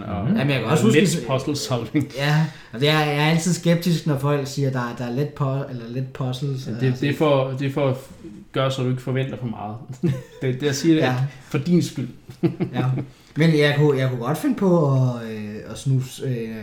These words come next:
Speaker 2: hvad hedder det, lidt mere til det. Jeg ved ikke, om det er et helt køb, øh, sådan, og
Speaker 3: Nej.
Speaker 2: jeg ved ikke, om jeg kan lide det nok til, at jeg vil købe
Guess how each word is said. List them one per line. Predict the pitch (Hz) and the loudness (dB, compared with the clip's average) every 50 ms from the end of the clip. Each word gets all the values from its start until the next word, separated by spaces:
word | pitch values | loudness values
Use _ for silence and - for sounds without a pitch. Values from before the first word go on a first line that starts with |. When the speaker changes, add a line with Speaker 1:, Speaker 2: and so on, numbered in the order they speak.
| 104 104 101 - 123 | -12 -12 -14 -16 -16
Speaker 2:
hvad | 113 107 | -14 -14
hedder | 113 113 110 | -12 -12 -10
det, | 104 110 | -10 -8
lidt | 123 123 139 | -6 -4 -4
mere | 143 139 | -4 -4
til | 131 - 139 139 | -2 -2 -2 0
det. | 151 151 | 0 0
Jeg | 139 120 | 0 0
ved | 123 123 | 0 0
ikke, | 131 156 190 | 2 2 2
om | 185 160 | 2 2
det | 143 135 131 131 123 117 | 2 2 2 2 0 -2
er | 117 | -4
et | 113 | -6
helt | 117 135 151 143 123 - - - - - - | -2 -2 0 0 -2 -4 -8 -14 -20 -20 -8
køb, | - - 170 165 135 127 - - | -2 0 0 0 0 -4 -8 -10
øh, | 117 123 113 110 107 104 110 127 | -8 -6 -6 -6 -6 -6 -8 -8
sådan, | - 131 120 90 | -8 -8 -8 -6
og | 82 - | -6 -6
Speaker 3:
Nej. | 165 196 107 | -6 -6 -6
Speaker 2:
jeg | 117 | -6
ved | 123 127 127 | -4 -2 -2
ikke, | 139 156 | 0 0
om | 156 147 | 0 0
jeg | 127 120 123 - - - - - | 0 -2 -6 -10 -16 -20 -12 -4
kan | - 135 | -2 0
lide | 143 165 165 | 2 4 4
det | 147 131 | 4 2
nok | 131 147 131 | 2 0 0
til, | - 156 | 0 0
at | 143 135 123 | 0 0 0
jeg | 117 107 | -2 -2
vil | 110 110 | -4 -6
købe | - - 151 190 226 | -2 2 4 4 4